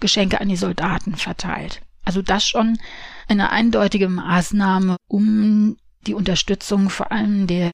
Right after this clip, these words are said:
der Soldaten, der, der Truppen, die im Osten stationiert sind, zu gewinnen. Und, hm, das Ganze wird dann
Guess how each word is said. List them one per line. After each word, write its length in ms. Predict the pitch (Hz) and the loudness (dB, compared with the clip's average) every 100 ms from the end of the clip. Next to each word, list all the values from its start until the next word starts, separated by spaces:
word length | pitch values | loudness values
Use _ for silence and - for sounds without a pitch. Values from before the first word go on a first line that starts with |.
| _ - | _ -6
der 100 | 185 | -4
Soldaten, 840 | 185 175 180 170 170 175 156 165 | -2 -4 0 0 0 -2 -2 -4
der, 280 | 156 180 175 - | -4 -6 -6 -4
der 140 | 170 | -4
Truppen, 500 | - 208 202 185 170 | -2 -4 -2 -4 -4
die 120 | 160 185 | -4 -6
im 120 | 160 | -6
Osten 380 | 285 - - 190 | -8 -10 -8 -10
stationiert 600 | - 190 - 180 165 - | -8 -8 -8 -4 -4 -4
sind, 220 | 175 160 | -8 -8
zu 140 | - | -8
gewinnen. 420 | 170 165 165 165 - - - - - - | -6 -4 -2 -4 -8 -18 -18 -18 -18 -6
Und, 600 | 208 202 196 190 - - - - - _ _ | 0 2 2 0 -6 -6 -8 -20 -20 _ _
hm, 200 | 202 196 - _ _ _ | -2 -2 -6 _ _ _
das 220 | - 196 | -4 0
Ganze 380 | - 214 302 247 | 0 0 0 0
wird 140 | 247 | 2
dann 180 | 233 220 | 2 2